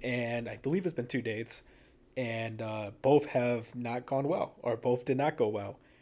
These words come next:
They were incredibly awkward. There was no chemistry, so that was rough.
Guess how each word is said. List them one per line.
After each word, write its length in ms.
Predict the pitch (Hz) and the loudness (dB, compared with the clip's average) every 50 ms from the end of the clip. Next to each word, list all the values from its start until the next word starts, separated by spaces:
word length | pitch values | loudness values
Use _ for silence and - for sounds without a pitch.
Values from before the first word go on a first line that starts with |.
| - _ _ _ - | -20 _ _ _ -4
They 160 | 135 120 120 | 0 0 2
were 140 | 120 120 113 | 2 2 0
incredibly 400 | 113 - 135 127 131 123 120 120 | 2 4 4 4 6 6 6 6
awkward. 480 | 127 127 127 127 - 131 127 131 123 117 | 8 8 8 6 6 6 6 6 6 4
There 100 | 110 104 | 2 0
was 120 | 107 107 | 0 -4
no 120 | 107 101 | -6 -8
chemistry, 640 | - - - 123 127 120 - - - 127 120 120 117 113 | -8 -6 -4 -2 -2 -2 -2 0 0 2 2 2 2 0
so 560 | - - - 113 110 110 110 110 110 104 - - - - - - - - - - - - - - | -2 -4 -4 -4 -2 -2 -2 -4 -4 -6 -8 -12 -16 -16 -14 -14 -14 -14 -16 -18 -16 -12 -6 -2
that 160 | - 120 127 165 | 0 4 6 6
was 160 | 180 151 139 | 6 6 6
rough. 400 | 131 143 170 180 - - - | 4 4 4 2 -2 -8 -20